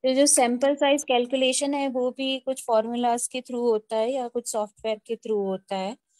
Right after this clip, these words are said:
तो main इसमें यही होता है कि अगर variables हैं तो उनको हमें minimize करना पड़ता है। जैसे आप बोल रहे हो कि प्रकृति अनु-, अनुसार चिकित्सा, तो ये कोई एक single project नहीं हो सकता है।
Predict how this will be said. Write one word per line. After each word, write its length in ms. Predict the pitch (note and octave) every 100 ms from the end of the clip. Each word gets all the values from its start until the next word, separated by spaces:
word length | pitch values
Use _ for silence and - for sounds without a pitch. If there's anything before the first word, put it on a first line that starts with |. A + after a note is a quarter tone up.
| _ _ _ _ -
तो 300 | C4 B3+ A#3
main 320 | B3 C4+ C#4+
इसमें 300 | D4 D4 D4
यही 280 | C#4 C#4 D4
होता 300 | C4+ - A#3+
है 120 | A#3
कि 140 | C#4+
अगर 220 | B3+ C4
variables 720 | A#3+ A#3 A3+ A#3+ A3+ C#4 C#4+ D4
हैं 220 | C4 C4
तो 100 | C#4
उनको 320 | C4 B3+ C#4+
हमें 260 | C4+ C4 C4+
minimize 560 | B3 B3 A#3+ B3 B3+
करना 360 | - B3 A#3+ B3
पड़ता 360 | A#3+ A3 - A#3
है। 120 | A#3
जैसे 360 | A#3+ A#3 C4+
आप 200 | B3+ B3+ -
बोल 140 | B3
रहे 200 | A#3+ B3
हो 60 | A#3+
कि 280 | A#3+ C4 C#4 -
प्रकृति 440 | A#3 A#3 B3+ C4+
अनु-, 220 | A#3+ A3+ -
अनुसार 400 | A3 A#3 A#3+ A#3+
चिकित्सा, 600 | A3 A3 G3 F#3+ - F3 F3 - _ _ _ _ _
तो 100 | C4
ये 260 | C4 C4+ C#4
कोई 300 | C#4 D#4 D4+
एक 280 | - C#4 -
single 400 | C#4 C4 C4+ D4
project 400 | C#4 C4+ C#4 C#4
नहीं 320 | C4+ C4+ C#4+ B3
हो 80 | A#3
सकता 400 | A3+ G3+ _ G#3
है। 180 | G#3